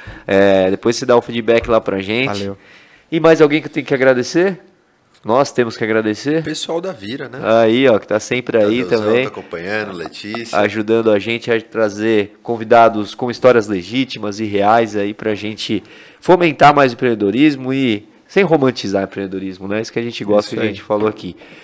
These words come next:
Speaker 1: Esperamos que você tenha gostado, assim como a
Speaker 2: Gostei,
Speaker 1: gente.
Speaker 2: sim. Muito legal o papo com vocês aí. Vocês, Vinícius, Matheus, são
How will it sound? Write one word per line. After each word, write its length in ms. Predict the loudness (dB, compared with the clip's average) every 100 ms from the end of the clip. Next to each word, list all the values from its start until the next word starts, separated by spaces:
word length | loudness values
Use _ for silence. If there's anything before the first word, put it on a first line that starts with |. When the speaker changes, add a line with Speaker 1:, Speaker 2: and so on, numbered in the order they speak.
| -20 _ _
Speaker 1:
Esperamos 320 | 0 4 4
que 40 | 2
você 160 | -2
tenha 180 | 2 2
gostado, 420 | 2 2 6 6 6
assim 180 | -4
como 220 | -4 0 2
a 40 |
Speaker 2:
Gostei, 180 | 2 0
Speaker 1:
gente. 240 | 0 -4
Speaker 2:
sim. 60 | -14 _
Muito 160 | -18 -8
legal 220 | -6 -4
o 40 | -4
papo 240 | -6 -8
com 80 | -12
vocês 340 | -12 -10 -10
aí. 140 | -10 -14
Vocês, 400 | -14 -18 -18 -20
Vinícius, 460 | -18 -16 -14 -16 -16
Matheus, 360 | -18 -14 -16
são 160 | -16 -20